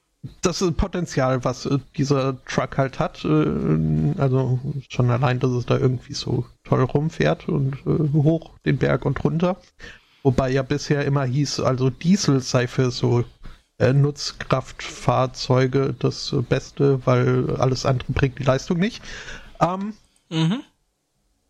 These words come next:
Speaker 1: also der Laster schafft es nicht nur, mit, äh, Strom den Berg hoch und runter zu fahren,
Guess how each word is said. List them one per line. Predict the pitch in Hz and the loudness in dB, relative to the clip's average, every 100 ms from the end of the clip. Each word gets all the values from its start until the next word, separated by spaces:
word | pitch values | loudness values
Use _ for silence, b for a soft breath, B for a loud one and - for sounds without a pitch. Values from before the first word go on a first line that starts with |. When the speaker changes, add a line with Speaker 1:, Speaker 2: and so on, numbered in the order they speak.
| _ _ - B B B _ _ _ - | _ _ -8 B B B _ _ _ -2
Speaker 1:
also | 160 180 - - _ _ - | -2 -2 -4 -10 _ _ 0
der | 165 | 0
Laster | 180 - - | 0 -4 -6
schafft | 123 208 - 190 | -4 -6 -6 -6
es | - | 0
nicht | 139 123 | 0 2
nur, | 135 147 214 | 2 2 -2
mit, | 160 147 - | -2 -4 -2
äh, | - 139 | 0 0
Strom | - - 156 170 | 0 0 0 2
den | 143 | 0
Berg | 135 143 - | 0 -4 0
hoch | 156 151 | 0 0
und | 143 - | -2 -4
runter | 233 147 | -4 -4
zu | - | -8
fahren, | - 131 147 | -2 0 0